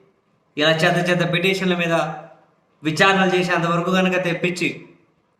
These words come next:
రకరకాల ఆర్డర్స్ కానీ ఇచ్చేంతవరకు వచ్చేసారు. ఏమన్నా అర్థం పడతాం ఉందా? వాలంటీర్ రాజీనామా చేసి ఎవరికైనా చేస్తారా? ఇప్పుడు టీడీపీ కండువాలు కప్పుకున్నారని చెప్పి పెద్దగా వేసుకున్నారు టీడీపీ పత్రికలు.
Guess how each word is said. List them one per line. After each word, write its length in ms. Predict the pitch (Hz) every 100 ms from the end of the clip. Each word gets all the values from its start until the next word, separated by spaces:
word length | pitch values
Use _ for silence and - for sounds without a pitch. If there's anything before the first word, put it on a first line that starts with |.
| _ _ _
రకరకాల 720 | 127 151 147 147 143 143 180 175
ఆర్డర్స్ 380 | 165 165 160
కానీ 180 | 165 160
ఇచ్చేంతవరకు 520 | 147 147 143 143 151
వచ్చేసారు. 440 | 170 151 139 127 - - - _ _ _ _ _ _ _ _ _ _ 170
ఏమన్నా 320 | 147 165 165
అర్థం 200 | 151 170
పడతాం 320 | 196 220 214 196
ఉందా? 160 | 180
వాలంటీర్ 400 | 190 185 208 208
రాజీనామా 320 | 202 208 208
చేసి 140 | 214 220
ఎవరికైనా 300 | 214 208 233
చేస్తారా? 720 | 226 220 214 147 160 185 - - - _ _ _ _ -
ఇప్పుడు 140 | 170 185 185 175 170 165
టీడీపీ 280 | 175 233 226
కండువాలు 380 | 214 196 196 196
కప్పుకున్నారని 540 | 190 190 190 185 180
చెప్పి 140 | 185 196
పెద్దగా 300 | 190 175 185
వేసుకున్నారు 440 | 185 180 180 156
టీడీపీ 300 | 165 170 170
పత్రికలు. 540 | 160 151 147 139 135